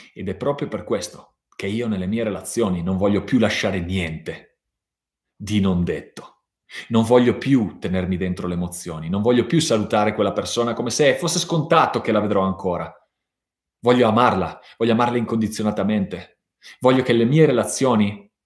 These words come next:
siano, mi diano questa sensazione: "Se dovesse finire oggi, non ho rimpianti."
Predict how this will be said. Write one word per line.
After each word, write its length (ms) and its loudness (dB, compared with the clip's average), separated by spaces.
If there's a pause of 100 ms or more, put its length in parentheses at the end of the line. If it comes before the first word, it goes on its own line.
(120)
siano, 720 0
mi 100 -4
diano 240 4
questa 220 -2
sensazione: 460 -4
"Se 140 -4
dovesse 340 -2
finire 260 -4
oggi, 500 -4 (760)
non 140 2
ho 80 4
rimpianti." 680 -4